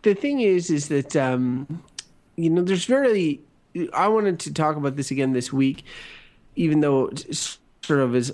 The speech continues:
as last week's news, because it really cut into the mainstream press, and video games are still facing that uphill battle where they're trying to convince people that they're not, you know, murder training simulators or whatever. It seems like whenever there's a mass shooting in the States,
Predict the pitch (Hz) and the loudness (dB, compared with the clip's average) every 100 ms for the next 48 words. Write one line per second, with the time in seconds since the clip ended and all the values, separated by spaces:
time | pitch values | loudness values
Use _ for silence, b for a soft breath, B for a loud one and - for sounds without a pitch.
0 | - 131 123 127 131 139 127 - 143 143 | -2 0 2 0 0 -2 -4 0 2 2
1 | - 147 190 185 - 202 277 226 - 196 | -2 0 2 2 2 2 2 -2 -2 -2
2 | 180 175 151 131 135 147 - - 139 120 | 0 -2 0 0 0 -2 -4 -2 -2 0
3 | 156 120 - 147 143 226 294 254 202 196 | -2 -2 -2 -2 0 0 0 2 0 2
4 | 160 143 165 156 170 156 156 143 120 - | 0 0 -2 0 2 2 2 2 0 0
5 | 139 147 147 143 120 123 123 120 113 90 | 0 0 0 0 0 0 0 0 -2 -4
6 | 120 123 120 - 127 120 107 B B B | -2 -2 -4 -2 -2 -2 -4 B B B
7 | B _ - 156 139 151 120 - 156 143 | B _ -2 2 2 0 -2 -6 -4 0
8 | 143 127 123 127 127 127 131 131 123 - | 0 0 0 2 2 2 2 2 -2 -6
9 | - b b b 127 123 120 127 135 139 | -16 b b b 0 2 2 4 2 2
10 | 135 131 123 120 - 143 131 127 120 - | 2 2 0 -2 -2 0 2 2 0 -2
11 | 135 123 117 113 110 110 - 117 117 113 | 0 0 0 -2 -2 -4 -6 -4 -2 -2
12 | 113 104 107 107 160 143 143 127 127 123 | 0 0 0 2 2 2 0 2 2 2
13 | 120 113 117 113 110 110 - 131 120 117 | 0 0 0 0 0 -2 -2 0 0 0
14 | 110 - - 120 113 - | -2 -2 0 0 0 -8